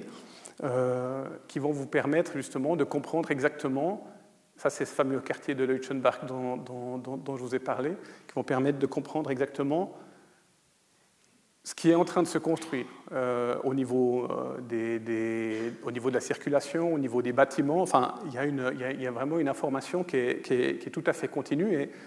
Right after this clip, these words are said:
comme je disais, ça permet d'éviter qu'on se retrouve à la veille d'une votation en se disant « Ah, mais, euh, voilà, on n'avait pas remarqué ça, on n'avait pas remarqué ci », et puis tout d'un coup, la, la, la,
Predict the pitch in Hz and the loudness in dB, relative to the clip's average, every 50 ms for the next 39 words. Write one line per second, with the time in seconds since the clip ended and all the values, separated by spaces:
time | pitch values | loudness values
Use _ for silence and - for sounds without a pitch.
0 | - - - - 139 123 147 156 170 151 - - - - 160 143 151 165 170 151 | -16 -2 0 0 0 2 2 2 2 2 2 2 2 4 6 6 6 6 6 4
1 | 143 131 151 151 - 185 208 226 - 151 139 - - 156 - - 165 180 208 208 | 4 2 0 -2 2 2 2 2 2 -4 -4 0 0 -2 0 2 0 2 2 2
2 | 156 - - - - - - - - - - _ _ _ _ _ _ - - 135 | 0 -2 -8 -12 -16 -18 -20 -20 -20 -20 -20 _ _ _ _ _ _ -4 0 2
3 | 127 127 127 123 165 190 202 170 156 160 147 135 151 156 160 139 - - 190 214 | 2 2 6 8 8 8 8 8 6 4 6 6 6 6 6 4 4 4 2 4
4 | 208 170 123 117 143 139 131 147 165 180 190 180 - - 139 147 135 143 123 123 | 4 4 2 2 0 0 2 2 2 2 2 2 4 6 8 8 8 6 4 2
5 | 120 120 117 113 117 117 113 117 117 117 120 120 127 127 131 131 127 135 139 151 | 2 2 2 2 4 2 2 2 0 -2 -2 -4 -6 -6 -6 -6 2 4 4 4
6 | 156 170 156 131 123 117 127 - - 151 - 151 131 - - - 135 - - - | 4 4 4 4 4 2 2 6 6 4 6 4 -2 -2 -4 -6 -6 -6 -2 0
7 | 147 151 165 175 170 151 123 117 110 - 127 131 135 - - - 131 113 - - | 0 0 0 -2 -2 -4 -4 -6 -6 -6 -4 -4 -4 -6 -4 -4 -6 -4 -4 -6
8 | - 160 180 190 175 139 - - - - 139 - 156 131 123 120 - - 160 156 | -6 -4 -2 0 0 -2 -2 -4 -8 -10 -8 -8 -6 -6 -6 -6 -2 -2 0 2
9 | 139 120 117 120 123 127 120 123 120 123 - 135 123 131 123 120 117 | 2 2 0 0 -2 -2 2 4 4 4 4 2 0 0 0 0 0